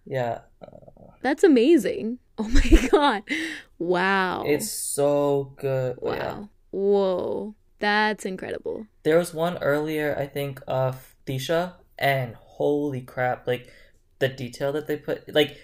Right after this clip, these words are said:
Speaker 1: the costumes, even in, like, two or three colors, look so good, and whoever was doing that, amazing.
Speaker 2: Someone's out here on, like, an iPad drawing all <laughs> this
Speaker 1: Yeah.
Speaker 2: stuff.
Speaker 1: It was, yeah,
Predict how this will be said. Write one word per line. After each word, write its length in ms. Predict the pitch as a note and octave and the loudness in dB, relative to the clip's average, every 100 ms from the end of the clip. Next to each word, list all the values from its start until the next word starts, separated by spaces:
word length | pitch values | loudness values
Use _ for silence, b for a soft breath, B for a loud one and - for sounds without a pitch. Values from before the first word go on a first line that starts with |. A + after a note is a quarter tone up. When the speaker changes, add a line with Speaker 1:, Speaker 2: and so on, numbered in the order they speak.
| B | B
Speaker 1:
the 100 | E3+ | 0
costumes, 540 | E3+ D#3+ E3 F3 D#3 | 2 0 2 -2 -6
even 320 | - D3+ E3 | -4 -2 -2
in, 100 | E3 | -2
like, 220 | D#3 C#3+ - | -4 -6 -6
two 240 | - D#3+ | -4 -2
or 60 | D#3 | -4
three 220 | D#3 D#3 | -6 -8
colors, 420 | - C#3+ C#3+ C3+ | -2 0 0 -4
look 120 | C3+ | -10
so 300 | - C#3+ C#3 | -4 0 0
good, 280 | C3+ C3 B2+ | 2 0 0
and 180 | A#2+ A#2 - C3 | -2 -10 -14 0
whoever 280 | C3+ B2+ | 0 0
was 120 | B2+ B2+ | -4 -6
doing 220 | B2+ B2 | -6 -4
that, 320 | A#2+ A#2 - - - | -2 -4 -6 -18 -12
amazing. 240 | - - B3 | -6 -4 0
Speaker 2:
Someone's 380 | C4 C4 D4 B3 | 4 6 6 4
out 280 | G#3+ A3 | 2 0
here 640 | - B3 A3+ A3+ A3+ A3+ - _ _ - | 0 4 4 6 2 0 -4 _ _ -4
on, 240 | A3 G#3+ | -2 0
like, 180 | G#3+ G#3 | -2 -2
an 100 | A#3 | 0
iPad 920 | F#3+ F#3+ F#3 G#3 F#3+ F#3+ G3 G3 G3+ | 2 0 2 0 0 0 0 -2 -4
drawing 520 | F#3 F#3 F3+ F#3 F#3+ | -6 -4 -2 -2 -2
all 140 | F#3 D4+ | 2 0
<laughs> 160 | B3+ | 4
this 220 | - G4+ - | 6 6 4
Speaker 1:
Yeah. 220 | D#3 D#3 | -4 -2
Speaker 2:
stuff. 220 | E3 - B2+ - - _ - | -4 -6 -14 -18 -20 _ -8
Speaker 1:
It 180 | D3 D3 | -6 -4
was, 240 | C3 - - _ _ - | -8 -12 -20 _ _ -16
yeah, 140 | - | -16